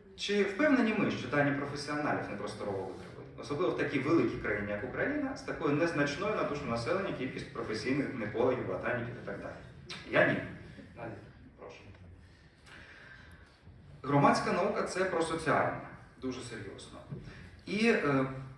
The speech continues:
ми можемо простежувати в ній соціальні процеси, і вони, вочевидь, сильно впливають на неї. От на цій серії карт ви можете бачити, як змінювалося накопичення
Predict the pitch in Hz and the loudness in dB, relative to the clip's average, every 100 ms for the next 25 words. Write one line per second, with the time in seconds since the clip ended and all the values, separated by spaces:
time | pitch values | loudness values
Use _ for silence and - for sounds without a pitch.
0 | 151 160 208 180 214 233 208 208 165 - | 0 4 4 4 4 2 0 -2 -4 0
1 | 196 196 175 170 143 131 165 - - 147 | 0 2 0 0 0 -4 -4 -4 0 4
2 | 143 139 139 139 220 262 - 233 - 175 | 4 4 0 -2 0 0 2 -2 -2 -2
3 | 185 165 139 156 202 165 - - - - | 0 0 0 0 2 0 0 0 0 -2
4 | 165 160 151 - 135 127 117 110 107 101 | -4 -2 -4 -2 0 2 2 2 -2 -4
5 | 92 85 - 202 202 170 196 196 208 196 | -4 -6 -2 -2 0 0 0 0 2 2
6 | 185 233 262 - 190 190 185 170 165 226 | 2 4 2 2 -2 -2 -2 -4 -2 -2
7 | 214 214 190 190 - - 185 147 143 190 | -2 -2 -2 -2 -8 -2 -2 -2 -2 0
8 | 180 170 156 143 139 143 170 170 135 131 | 2 2 2 0 0 0 -2 -2 0 0
9 | 123 | 0